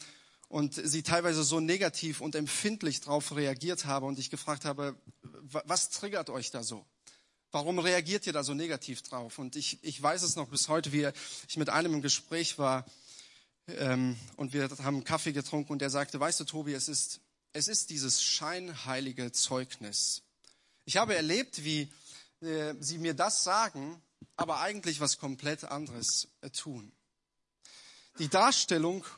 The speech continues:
unseres Lebens, wie wir unser Leben führen, ist auf jeden Fall häufig auch überzeugender als das, was wir über unsere Lippen, äh, bringen. Denn wenn du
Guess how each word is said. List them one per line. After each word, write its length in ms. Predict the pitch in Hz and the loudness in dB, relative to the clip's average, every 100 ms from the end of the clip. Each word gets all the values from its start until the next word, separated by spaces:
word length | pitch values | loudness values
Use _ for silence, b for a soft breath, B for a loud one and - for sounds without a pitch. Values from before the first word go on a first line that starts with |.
| - | -8
unseres 360 | 165 151 147 - | -4 0 0 2
Lebens, 720 | 156 180 143 107 - - - _ - | 4 4 2 -2 0 0 -2 _ -8
wie 180 | 127 143 | -2 4
wir 100 | 165 | 4
unser 200 | 160 165 | 6 4
Leben 280 | 170 180 160 | 4 2 -2
führen, 360 | - 190 143 | -2 -2 0
ist 160 | 127 156 | 0 -2
auf 160 | 143 | -4
jeden 320 | 143 175 214 175 | -4 -2 -2 -6
Fall 420 | - 156 123 - _ _ _ B B B B B B - | -6 -4 -6 -10 _ _ _ B B B B B B 0
häufig 420 | 147 220 - 202 | 4 6 4 2
auch 140 | 175 160 | 2 0
überzeugender 880 | 165 151 - - 175 147 131 120 | 2 4 4 4 2 2 -2 0
als 240 | 120 131 - | 0 0 0
das, 420 | 143 120 - - - - | 0 2 2 0 -8 -10
was 260 | 131 - | -4 -4
wir 80 | 139 | -4
über 180 | 131 123 | -6 -4
unsere 260 | 127 123 | -4 -4
Lippen, 500 | 120 143 113 110 - | -4 -8 -8 -10 -10
äh, 120 | - 117 | -10 -2
bringen. 640 | - - 120 110 104 123 - _ B B B | 0 2 0 -2 -8 -12 -20 _ B B B
Denn 140 | 135 | 2
wenn 180 | 147 170 | 4 4
du 340 | 160 156 151 | 6 6 6